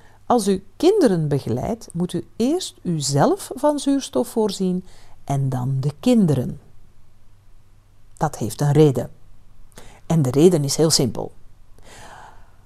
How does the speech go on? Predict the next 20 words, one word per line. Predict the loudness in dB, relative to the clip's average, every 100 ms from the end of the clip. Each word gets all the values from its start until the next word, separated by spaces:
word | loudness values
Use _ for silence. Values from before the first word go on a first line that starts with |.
| -20 -20 -8
Als | 2 2
je | 4
naar | 0 2
adem | 6 6 6
snakkend | 4 2 2 2 0 0 4
blauw | 8 8 8 6
aanloopt, | 4 4 6 6 4 2 -2 0
kan | 2 4
je | 2
je |
kinderen | 0 0 2 4 2 4 6
niet | 6 4 0
veilig | 0 4 6 4 2
het | -4
vliegtuig | -2 0 0 0 0 0 0
uithelpen | 0 0 2 2 2 -2
indien | 2 0 2 2
nodig. | 2 0 -4 -6 -18 -20 -20 -20 -20 -20 -20 -20 -20 -20 -20 -20 -20 -20 -2
Als | 0 0 -2 -2
je | -2 -2